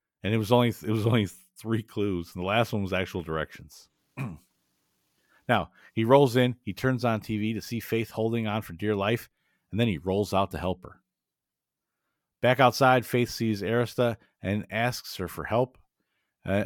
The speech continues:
and Arista doesn't know how to play the role of hero. Again, maybe she, she may need to see a doctor. Um, Faith says, "Stop being an idiot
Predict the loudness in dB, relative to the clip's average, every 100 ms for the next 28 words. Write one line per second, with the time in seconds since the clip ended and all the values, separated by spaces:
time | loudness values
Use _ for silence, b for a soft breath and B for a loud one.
0 | -4 -10 -10 -8 -4 -4 -4 -4 -2 -4
1 | -4 -2 -2 -2 -4 -8 -8 -6 -6 -8
2 | -8 -6 -6 -6 -4 0 0 0 -6 b
3 | b b b _ _ _ _ _ _ _
4 | _ _ _ _ -18 -4 0 0 -4 -12
5 | _ _ -8 -4 -2 -4 -6 -6 -6 _
6 | _ -18 -10 -6 -4 -4 -6 -8 -8 -6
7 | -6 -8 -12 -16 b b b b 4 6
8 | 4 -2 0 2 2 2 2 2 2 0
9 | 0 2 0 2 2 2 2 0 -2